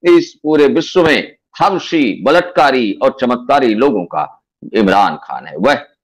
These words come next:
इस धरती की एक पूंजी है जिसे सहेज कर रखना चाहिए।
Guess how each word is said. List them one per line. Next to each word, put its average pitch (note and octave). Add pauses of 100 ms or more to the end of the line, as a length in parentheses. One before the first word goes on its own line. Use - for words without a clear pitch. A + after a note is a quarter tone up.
(240)
इस A#2+
धरती G2+
की E2
एक D#2
पूंजी G2+
है D#2
जिसे D#2+
सहेज F2+
कर -
रखना C2
चाहिए। -